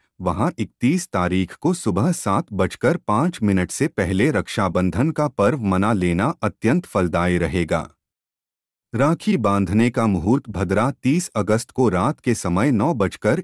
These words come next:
एक मिनट पर समाप्त होगी। शास्त्रों में ऐसा विधान है कि भद्रा स्थिति में भद्रा मुख का त्याग करके भद्रा पूंछ जब हो, उस समय शुभ कार्य जैसे रक्षाबंधन का पर्व मनाया जा सकता है।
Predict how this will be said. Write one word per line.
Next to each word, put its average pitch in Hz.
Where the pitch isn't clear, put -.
एक 175
मिनट 98
पर 175
समाप्त 90
होगी। 87
शास्त्रों 175
में 196
ऐसा 104
विधान 98
है 113
कि 160
भद्रा 92
स्थिति 95
में 170
भद्रा 120
मुख 135
का 117
त्याग 101
करके 101
भद्रा 92
पूंछ 113
जब 110
हो, 110
उस 131
समय 113
शुभ 165
कार्य 104
जैसे 98
रक्षाबंधन 92
का 175
पर्व 123
मनाया 90
जा 87
सकता 87
है। 80